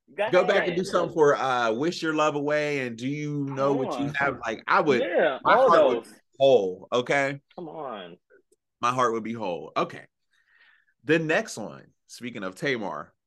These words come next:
Speaker 1: Uh-oh.
Speaker 2: Love and War or Changed?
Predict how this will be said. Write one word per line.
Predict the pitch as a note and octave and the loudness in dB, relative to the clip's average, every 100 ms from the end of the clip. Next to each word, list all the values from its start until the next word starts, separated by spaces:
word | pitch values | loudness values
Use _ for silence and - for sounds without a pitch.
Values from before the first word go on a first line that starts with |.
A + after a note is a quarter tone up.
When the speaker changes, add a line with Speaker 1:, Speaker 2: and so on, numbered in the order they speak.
| _ _ _ _ _ - | _ _ _ _ _ -18
Speaker 1:
Uh-oh. | G#2+ - - _ _ _ _ _ _ | -16 -14 -18 _ _ _ _ _ _
Speaker 2:
Love | A#2+ B2+ E3 E3 | 0 4 4 4
and | C#3+ C3+ | 0 0
War | D#3 F#3+ G3+ G#3 A#3+ - _ _ _ _ _ _ _ - | 2 2 2 0 -2 -10 _ _ _ _ _ _ _ -10
or | A2 | -10
Changed? | G#2 - A#2 G2+ F#2 E2 D#2 - | -8 -10 -10 -10 -14 -18 -18 -20